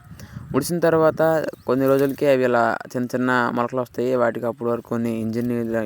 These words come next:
ఇంజిన్‌తో నడుపుతుంటారనమాట. ఆ తర్వాత అవి ఇలా పొడవుగా అవడానికి దీని వెనకాల చాలా కష్టపడతారనమాట. ఇవి రెండు మూడు సార్లు గుచ్చుతారు, ఇంకా ఇవి పడిపోతుంది. ఒక నాలుగు ఐదు ఇలా కలిపేసి ఇలా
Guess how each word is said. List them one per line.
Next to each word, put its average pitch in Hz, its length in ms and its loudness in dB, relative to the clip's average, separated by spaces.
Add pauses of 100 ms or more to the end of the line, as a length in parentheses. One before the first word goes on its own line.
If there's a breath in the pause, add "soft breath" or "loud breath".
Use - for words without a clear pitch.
ఇంజిన్‌తో 120 240 -4 (100)
నడుపుతుంటారనమాట. 107 680 -6 (920 loud breath)
ఆ 127 40 6 (100)
తర్వాత 160 340 4 (120)
అవి 147 160 4 (100)
ఇలా 135 160 6 (180)
పొడవుగా 143 380 4
అవడానికి 139 400 2
దీని 127 220 -2
వెనకాల 135 280 0 (280)
చాలా 120 200 4
కష్టపడతారనమాట. 117 880 -2 (680 soft breath)
ఇవి 120 140 0 (100)
రెండు 120 200 0
మూడు 123 160 -4
సార్లు 131 360 0
గుచ్చుతారు, 135 480 2 (140)
ఇంకా 127 220 -2 (180)
ఇవి 120 180 0 (400)
పడిపోతుంది. 123 580 -2 (260)
ఒక 110 80 -2 (100)
నాలుగు 117 260 2
ఐదు 117 120 0
ఇలా 120 80 4 (140)
కలిపేసి 120 340 0
ఇలా 120 100 0